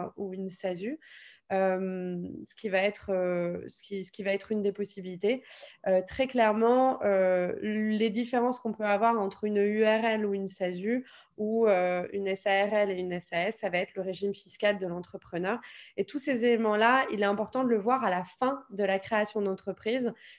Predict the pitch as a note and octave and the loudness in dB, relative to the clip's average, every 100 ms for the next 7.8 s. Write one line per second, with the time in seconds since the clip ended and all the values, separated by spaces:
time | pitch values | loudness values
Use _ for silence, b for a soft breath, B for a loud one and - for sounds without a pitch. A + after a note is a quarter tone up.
0 | b - G3 G#3+ G3+ - B3+ A3+ G3+ - | b -6 -4 -2 -2 -2 -6 -6 -8 -6
1 | A#3+ G#3 G3 G3+ A3 B3+ B3+ - F#3 F3 | -6 -4 -4 -2 0 0 0 -2 -4 -2
2 | E3+ F3 - - - - - - G3 F#3+ | -4 -6 -8 -10 -10 -12 -14 -8 -2 0
3 | F#3 - G#3 F#3 E3 - G3+ - G3+ G3 | -2 -4 -2 0 0 -4 -6 -2 -2 -2
4 | - G3 G#3 G3 G3 A#3 A3 - G#3 F#3 | -4 -6 -2 -2 0 0 0 0 -8 -8
5 | F#3 - B B B B B - G3 G3 | -14 -20 B B B B B 2 6 6
6 | G3+ G3 F#3+ F#3+ F#3+ F#3+ - - _ - | 6 0 0 -2 -2 -6 -12 -18 _ -4
7 | C4 B3+ B3 B3+ C4 C4+ B3+ | -2 4 4 6 4 4 2